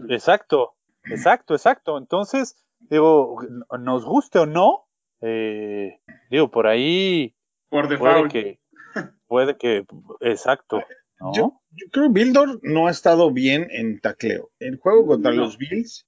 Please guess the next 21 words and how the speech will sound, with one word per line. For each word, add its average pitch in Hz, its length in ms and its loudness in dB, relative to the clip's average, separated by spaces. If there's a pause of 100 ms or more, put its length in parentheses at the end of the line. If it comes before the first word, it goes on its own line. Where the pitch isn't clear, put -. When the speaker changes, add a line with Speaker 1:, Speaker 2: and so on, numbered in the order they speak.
(140)
Speaker 3:
este, 113 840 -6
se 113 200 -6
vio 123 200 2
bastante 113 460 0
Speaker 2:
No, 110 80 2
no - 40 0
Speaker 3:
mal. 110 220 0
Speaker 2:
jugó 165 140 0
bien. 143 360 -6
Speaker 3:
No 120 160 -14
jugó 113 320 0
bien. 127 420 0 (320)
Eh, 151 420 -2
en, 170 320 0 (120)
en 151 180 -4
general, 170 560 0
no 160 180 2
veo 190 380 0
que 123 340 -4 (260)
nadie 151 540 0 (120)
esté 135 540 -2